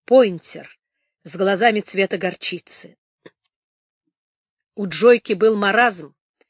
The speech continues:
единственное лекарство от которого — смерть.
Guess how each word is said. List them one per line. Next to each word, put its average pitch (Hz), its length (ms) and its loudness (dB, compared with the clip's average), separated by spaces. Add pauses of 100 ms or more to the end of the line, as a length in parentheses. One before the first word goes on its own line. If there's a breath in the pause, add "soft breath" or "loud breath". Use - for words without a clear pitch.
(420)
единственное 196 680 -2
лекарство 180 520 -4
от 160 120 -12
которого — 160 400 -10
смерть. - 680 -8